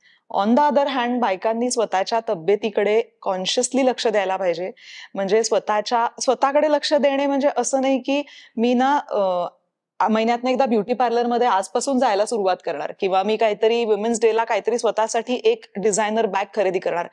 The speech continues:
एवढा पुरतं मर्यादित न ठेवता मी रेग्युलरली काहीतरी व्यायाम करणार, मी हेल्दी खाणार, मी कॉन्शियसली, अ, प्रत्येक स्टेप घेणार. असं जर केलं ना, तर मला वाटतं विमेन्स डे,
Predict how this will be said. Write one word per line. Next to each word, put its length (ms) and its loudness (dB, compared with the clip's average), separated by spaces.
एवढा 380 2
पुरतं 340 0
मर्यादित 580 0
न 280 4
ठेवता 460 0
मी 140 2
रेग्युलरली 760 2
काहीतरी 520 0
व्यायाम 360 0
करणार, 380 -8
मी 340 -2
हेल्दी 460 2
खाणार, 340 -8
मी 140 -4
कॉन्शियसली, 920 0
अ, 160 0
प्रत्येक 400 2
स्टेप 220 0
घेणार. 400 -4
असं 260 2
जर 160 2
केलं 340 2
ना, 160 -2
तर 440 0
मला 240 0
वाटतं 320 0
विमेन्स 360 0
डे, 180 2